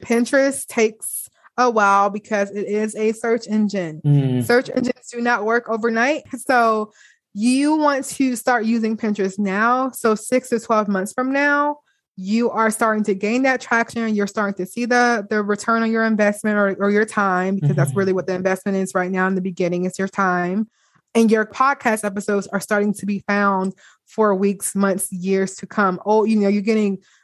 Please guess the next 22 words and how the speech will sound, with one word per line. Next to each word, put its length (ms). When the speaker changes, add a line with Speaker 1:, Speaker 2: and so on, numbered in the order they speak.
Speaker 1:
old, 500
um, 280
views 400
or 140
downloads 540
on 100
old 280
podcasts 560
that 120
are 120
still 200
very 240
relevant 460
because 240
it's 160
evergreen 440
content. 500
So 140
my 160
main 320
thing 180
is 280